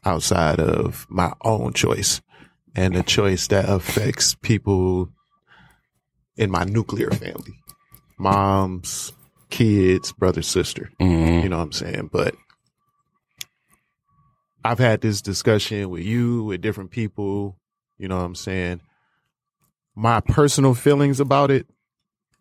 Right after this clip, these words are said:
Speaker 1: I would never try to force down anybody's throat and be like, "Because I have these reservations and I feel this type of way about this, I need you to also,"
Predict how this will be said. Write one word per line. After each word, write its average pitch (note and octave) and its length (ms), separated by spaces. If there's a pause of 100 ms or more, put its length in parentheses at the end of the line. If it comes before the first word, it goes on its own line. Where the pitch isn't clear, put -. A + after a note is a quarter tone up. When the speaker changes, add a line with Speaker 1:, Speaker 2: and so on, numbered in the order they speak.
Speaker 1:
I A2 100
would G#2+ 180
never G#2+ 480
try G2+ 200
to F#2 60
force G2+ 340
down G2 360
anybody's F#2 880
throat F#2+ 260 (220)
and F2 140
be F2+ 100
like, E2+ 320 (720)
"Because C#3+ 540
I C3+ 200
have B2 300
these A#2 260
reservations G#2 1160 (180)
and F#2 500 (100)
I G#2 160
feel G#2 300
this G2+ 200
type G2+ 240
of G2+ 60
way G2 160
about F#2+ 380
this, G2 440 (720)
I A2+ 120
need G#2 280
you G#2 220
to G2+ 180
also," G2 600